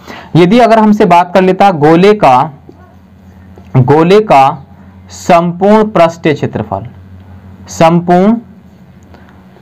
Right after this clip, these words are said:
पृष्ठीय क्षेत्रफल की अगर बात करें तो बच्चों इसका जो मान बनेगा संपूर्ण पृष्ठीय क्षेत्रफल की बात हम करें तो देखो यहाँ पर तो हमने जो इसका कपड़ा चलाया है, ये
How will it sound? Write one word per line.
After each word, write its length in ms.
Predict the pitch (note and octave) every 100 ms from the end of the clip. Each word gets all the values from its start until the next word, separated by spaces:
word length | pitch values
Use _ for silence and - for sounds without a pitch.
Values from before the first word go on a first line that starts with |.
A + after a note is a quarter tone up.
| -
पृष्ठीय 720 | E3+ E3+ - - G3 G3+ A3 G#3+ - - - - - - - - - - - - - - -
क्षेत्रफल 560 | - F#3 F3+ F3 F3
की 120 | F3
अगर 140 | F3+ E3+
बात 300 | C#3+ D#3 D3+
करें 320 | D3+ C#3 F3 - - - - - _ _ - -
तो 40 | D#3+
बच्चों 340 | D#3+ D#3+ A3+
इसका 180 | A3 A3
जो 120 | G#3
मान 200 | F3+ F3
बनेगा 400 | E3 D#3 C#3 B2+ D3+ - - - - _
संपूर्ण 440 | - F3 E3 G#3+ G#3+
पृष्ठीय 320 | G3 - E3+
क्षेत्रफल 400 | D#3+ C#3+ C3+ D3+
की 100 | D#3
बात 260 | D3 D3 C#3+
हम 200 | D3+ C#3
करें 320 | B2 C#3+ F#3 - - -
तो 60 | E3
देखो 260 | E3 F#3+ A3
यहाँ 420 | E3+ D#3 E3 F#3
पर 180 | F#3+ A3+
तो 140 | A3
हमने 200 | G#3+ G#3+
जो 140 | G#3+ A3+
इसका 220 | - A3
कपड़ा 340 | G3+ F3 F#3
चलाया 360 | F#3+ E3+ D#3 E3
है, 240 | F3+ F#3+
ये 140 | F3